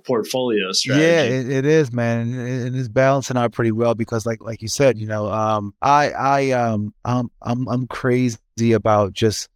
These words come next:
Speaker 2: just the passion that I have about the products that I'm involved in, and, and that's what
Speaker 1: Yeah,
Speaker 2: makes
Speaker 1: I
Speaker 2: it
Speaker 1: see it.
Speaker 2: easier for me to do, right?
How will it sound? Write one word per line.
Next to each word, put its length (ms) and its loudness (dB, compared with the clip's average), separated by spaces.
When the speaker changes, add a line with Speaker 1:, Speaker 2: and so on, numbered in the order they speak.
Speaker 2:
just 200 -2
the 80 0
passion 520 0
that 100 0
I 80 0
have 300 0
about 280 -4
the 100 -8
products 360 -2
that 100 2
I'm 120 0
involved 360 0
in, 180 -8
and, 180 0
and 120 0
that's 220 4
what 100 2
Speaker 1:
Yeah, 100 0
Speaker 2:
makes 180 -2
Speaker 1:
I 60 2
Speaker 2:
it 20 4
Speaker 1:
see 80 2
it. 60 -6
Speaker 2:
easier 360 0
for 160 -6
me 180 0
to 100 0
do, 280 2
right? 340 2